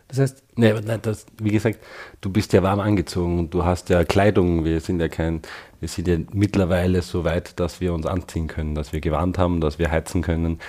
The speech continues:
Speaker 2: Deswegen sch-, passiert das ja grundsätzlich eigentlich nicht mehr. Deine Frage war nur, wenn ich meine Wohnung auskühlen lasse und dann friere, ob es einen Effekt hat. Aber beim Radfahren hast du ja auch Gewand an, du fahrst ja nicht nackt.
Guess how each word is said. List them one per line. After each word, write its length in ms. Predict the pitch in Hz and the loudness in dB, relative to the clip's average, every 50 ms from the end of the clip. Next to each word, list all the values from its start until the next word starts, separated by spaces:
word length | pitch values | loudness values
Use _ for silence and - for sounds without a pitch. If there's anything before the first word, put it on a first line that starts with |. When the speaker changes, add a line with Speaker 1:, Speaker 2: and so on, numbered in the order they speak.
| - - | -12 -6
Speaker 2:
Deswegen 500 | - 90 78 87 85 82 87 85 - - - - | -6 -2 0 0 2 2 2 0 -2 -4 -8 -14
sch-, 120 | - - - - _ _ _ _ _ _ _ _ _ _ _ - - | -16 -16 -16 -20 _ _ _ _ _ _ _ _ _ _ _ -6 -2
passiert 400 | - 95 - - 110 110 110 - | 0 0 2 4 2 2 4 4
das 140 | 107 87 - | 2 2 2
ja 160 | 85 76 73 | 2 0 -2
grundsätzlich 720 | - - - 90 87 76 - - 71 71 - - 80 71 | -2 -2 0 0 0 0 -2 -4 -6 -6 -6 -6 -6 -6
eigentlich 180 | 65 67 69 69 | -6 -8 -6 -8
nicht 160 | 78 78 - | -8 -8 -6
mehr. 80 | - 73 | -8 -4
Deine 240 | - 78 85 104 110 | -2 2 4 4 4
Frage 300 | - - 92 92 95 90 | 4 6 6 6 6 6
war 80 | 92 98 | 6 6
nur, 200 | 101 104 95 - - - - - | 6 6 4 2 -2 -18 -12 -4
wenn 180 | - 95 95 95 | 0 2 4 4
ich 100 | 92 92 | 4 4
meine 260 | 95 95 92 95 87 | 6 6 6 6 6
Wohnung 340 | 95 101 117 123 113 101 80 | 8 8 8 8 8 6 4
auskühlen 540 | 73 80 90 - - - 101 95 95 92 | 2 -2 -4 -4 -2 2 2 4 4 4
lasse 480 | 87 87 82 90 - - - 110 107 - - - - - - - - | 2 2 2 0 0 2 4 4 4 4 2 -6 -14 -14 -14 -10 -6
und 200 | 104 87 - 98 | -4 -2 0 2
dann 140 | 95 92 90 | 2 2 0
friere, 640 | - - 90 107 127 131 104 90 95 120 123 104 - - - - - - | -2 0 4 6 6 8 8 8 8 8 6 4 0 -10 -18 -16 -8 -4
ob 140 | 101 98 | -4 -2
es 80 | 90 - | 2 2
einen 200 | 98 98 98 98 | 4 4 4 4
Effekt 420 | 95 90 - 131 117 - - - | 2 2 2 0 0 0 -4 -8
hat. 280 | - 73 71 - - - - - - - - - - | -8 -8 -8 -8 -14 -20 -20 -18 -18 -18 -18 -14 -6
Aber 200 | - 98 95 85 | -2 0 0 2
beim 160 | 76 92 90 | 2 0 0
Radfahren 400 | 85 80 85 90 - - 98 87 | 0 0 0 -2 0 -2 -2 0
hast 160 | 87 85 - - | -2 -2 -2 -2
du 60 | 90 | -2
ja 60 | 82 | -2
auch 140 | 82 - - | -2 -4 -4
Gewand 340 | - 90 80 78 78 76 78 | -2 -2 0 0 -2 -2 -2
an, 120 | 82 82 | -2 -2
du 80 | 78 76 | -2 -4
fahrst 300 | - - 76 80 - - | -4 -4 -4 -4 -4 -6
ja 60 | 82 | -6
nicht 200 | 78 73 - - | -6 -6 -4 -4
nackt. 360 | 90 80 - - - - - | -2 -2 -4 -6 -10 -16 -18